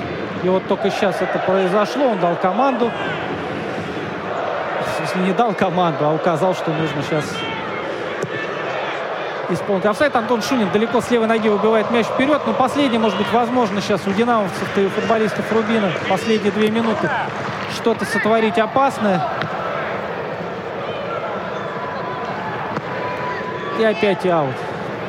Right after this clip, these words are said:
Опять за боковую улетает мяч. Не рискуют сейчас ни те, ни другие футболисты. Но они, собственно, и девяносто минут не рисковали. Но в последнее время чуть что выносит мяч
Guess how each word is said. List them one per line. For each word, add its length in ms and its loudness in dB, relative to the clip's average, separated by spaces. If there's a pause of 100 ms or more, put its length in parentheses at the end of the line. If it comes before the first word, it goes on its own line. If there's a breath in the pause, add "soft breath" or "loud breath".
(480)
Опять 280 -2 (960)
за 80 0
боковую 480 4
улетает 520 2
мяч. 240 2 (100)
Не 120 4
рискуют 440 2
сейчас 220 0
ни 100 0
те, 140 2
ни 120 0
другие 320 2
футболисты. 500 2
Но 80 4
они, 140 2
собственно, 340 0
и 80 4
девяносто 380 2
минут 320 2
не 80 4
рисковали. 420 2
Но 80 0
в 60 -2
последнее 480 2
время 260 2 (560)
чуть 160 0
что 200 0
выносит 500 0
мяч 180 2